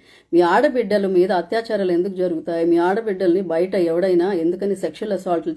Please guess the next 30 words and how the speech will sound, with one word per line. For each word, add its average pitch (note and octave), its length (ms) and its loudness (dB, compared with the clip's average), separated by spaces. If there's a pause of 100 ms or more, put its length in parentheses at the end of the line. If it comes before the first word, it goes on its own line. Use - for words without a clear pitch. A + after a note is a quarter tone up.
చేస్తారు? D#3 440 -6 (420)
ఎక్కడికైనా A3 420 0
పనుల G#3 420 -2
మీద G3+ 220 0
వెళ్తే F#3+ 500 0
మీ, F#3 180 2
మీ F3 180 2
ఆడపిల్లల్ని F#3+ 760 2 (320)
ఎందుకు C#4 420 4
అత్యాచారాలు A3 600 2
చేస్తారంటే, F#3 580 -4
వెనకాల A#3 440 -6
మగవాళ్ళ G3+ 440 0
సపోర్ట్ F3+ 400 -6
ఎప్పుడు E3+ 240 -6
ఉండదు D#3 260 -2
కాబట్టి. - 380 -16 (460)
And D4 440 2 (680)
అసలు D#4 260 0
ఎక్కడో C#4 320 6 (560)
తన C4 360 0
గోలలో B3+ 480 2
తను B3 100 -4
పడున్న A#3+ 480 -2 (260)
ఈ A3 140 0
బిడ్డ C#4 220 0
తండ్రి G3 760 2
సమతా A#3 300 2
సైనిక్ A3+ 320 -2
దళలోనే G3+ 460 0